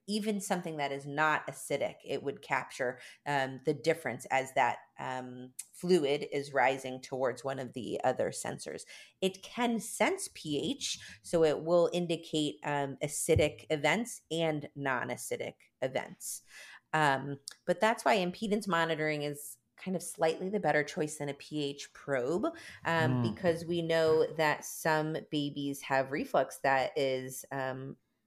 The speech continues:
Speaker 1: the acidity is not the problem, uh, but it's just the actual liquid coming up, um, into the esophagus. Um, the other thing that impedance monitoring can look at is how long the liquid's in the esophagus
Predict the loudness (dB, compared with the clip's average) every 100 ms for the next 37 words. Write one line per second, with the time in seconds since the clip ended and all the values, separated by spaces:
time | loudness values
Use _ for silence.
0 | _ -20 0 2 2 0 2 4 6 4
1 | 0 -2 -4 -2 0 0 0 -6 -4 -4
2 | -4 -2 -4 -4 -12 -18 -14 -4 -2 0
3 | 0 0 -4 -4 -2 -2 -4 -2 0 0
4 | 0 0 0 -2 -10 _ 2 2 4 4
5 | 4 2 -12 _ -2 0 2 0 -4 2
6 | 2 2 -2 -18 -20 _ -4 -2 -2 -6
7 | -10 -12 _ _ _ -20 -6 -4 -2 -2
8 | -2 -2 -4 -6 -8 -10 -12 -14 -16 -16
9 | -20 -20 -16 0 2 4 4 4 6 4
10 | 4 4 4 4 0 0 0 2 2 2
11 | 2 -2 -2 -2 0 2 4 4 2 4
12 | 4 6 4 4 4 2 2 0 -2 -2
13 | -2 -2 0 0 2 2 2